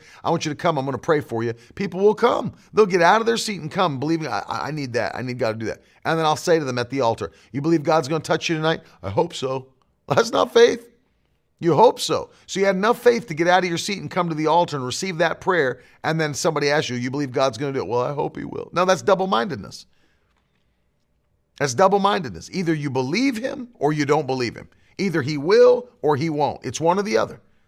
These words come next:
It's not both. And this is where so many people get hung up.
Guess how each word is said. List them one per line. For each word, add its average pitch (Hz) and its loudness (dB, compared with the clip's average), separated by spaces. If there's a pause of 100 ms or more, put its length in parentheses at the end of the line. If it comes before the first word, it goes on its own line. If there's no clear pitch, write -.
(180)
It's - -12
not 139 0
both. - 0 (840)
And 151 -4
this 175 -2
is 123 -4
where 127 -2
so 190 2 (420)
many 160 -4 (340)
people 107 -6 (320)
get 113 -2
hung 117 -4
up. 104 -6